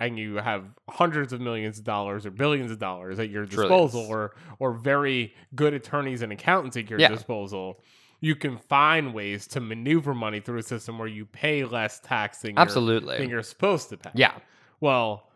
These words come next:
Speaker 1: that is part of a problem that, like, we have, that we've enacted policies that allow corporations to circumvent a system.
Speaker 2: Let's pause for a second. I
Speaker 1: Okay.
Speaker 2: don't, I think you would be hard pressed,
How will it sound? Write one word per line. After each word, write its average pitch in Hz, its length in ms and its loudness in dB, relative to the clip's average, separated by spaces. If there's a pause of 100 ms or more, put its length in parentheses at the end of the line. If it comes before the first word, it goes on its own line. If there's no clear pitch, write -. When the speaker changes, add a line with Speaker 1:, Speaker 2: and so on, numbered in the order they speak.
(120)
Speaker 1:
that 143 260 4
is 131 120 -4
part 120 260 0
of 107 80 -6
a 104 60 -10
problem 104 480 -2
that, 101 160 -2
like, 98 340 -4
we 110 200 -4
have, 101 720 -2 (260)
that 143 180 0
we've 139 260 -2 (180)
enacted 127 680 -2
policies 120 680 -4
that 104 120 -4
allow 104 420 -2
corporations 104 960 -6
to 110 100 -6
circumvent 107 680 -6
a 101 40 -6
system. - 420 -2
Speaker 2:
Let's 175 200 12
pause 135 240 10
for 113 120 2
a 110 40 2
second. - 240 -2 (100)
I 139 100 4
Speaker 1:
Okay. 165 100 2
Speaker 2:
don't, 226 160 -2 (120)
I 139 160 2
think 214 300 -6
you 190 140 -4
would 185 160 4
be 135 120 4
hard 165 1400 12
pressed, 160 640 6